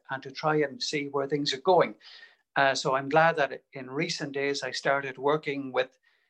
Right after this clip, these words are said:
colleagues in, uh, a publication or in a website called The Currency,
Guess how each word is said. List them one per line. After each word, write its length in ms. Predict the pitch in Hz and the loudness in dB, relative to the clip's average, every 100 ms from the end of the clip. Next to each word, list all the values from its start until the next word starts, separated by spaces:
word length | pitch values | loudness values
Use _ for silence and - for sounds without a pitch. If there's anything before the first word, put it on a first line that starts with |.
| _ - | _ -2
colleagues 540 | 156 151 139 131 - | 0 0 -2 -8 -6
in, 380 | 131 127 127 117 | -6 -6 -8 -2
uh, 200 | 117 113 | -2 -4
a 40 | - | -6
publication 680 | 139 135 139 143 139 131 | -4 -4 0 2 2 -2
or 140 | 117 113 | -2 0
in 200 | 117 120 135 | -2 -4 0
a 40 | |
website 460 | 127 - - 143 - | 4 4 4 0 0
called 220 | 143 127 | -2 -2
The 60 | 139 | -4
Currency, 680 | - 147 139 135 143 156 | 0 0 0 -6 -10 -12